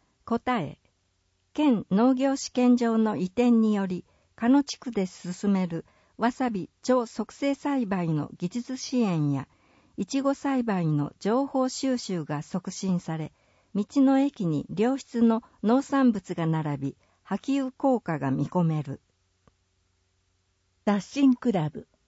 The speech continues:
Speaker 2: 田中和末、田村孝義、小林雄二、徳重健二。所信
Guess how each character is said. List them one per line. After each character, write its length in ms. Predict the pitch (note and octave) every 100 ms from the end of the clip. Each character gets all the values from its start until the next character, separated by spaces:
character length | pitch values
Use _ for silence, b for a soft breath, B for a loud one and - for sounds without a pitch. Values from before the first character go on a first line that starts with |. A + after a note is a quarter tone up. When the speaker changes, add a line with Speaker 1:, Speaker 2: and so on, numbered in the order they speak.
| _ _ _ _ _
Speaker 2:
田 140 | A3+
中 340 | A#3+ C#4+ C#4 C4 -
和 120 | A3+
末、 500 | G3+ - D#3 C#3 - _ _ _ _ _ _ _
田 160 | C4+ C#4+
村 380 | B3 D#3+ C#3+ -
孝 260 | - - G#3
義、 400 | D#3+ C#3+ - - _ _ _ _ _
小 120 | -
林 560 | A3+ C4+ C4 C4+ A#3 A3+
雄 200 | G#3+ F3+
二、 180 | - - _ _ _ _ _ _ -
徳 260 | G3+ -
重 320 | C#4+ A#3+ A3+ A3
健 320 | - F3+ D3
二。 160 | - - _ _ _ _ _ _ _ _ _ _ _ _ _ _ _
所 200 | - B3+
信 320 | A#3 C#4+ D4+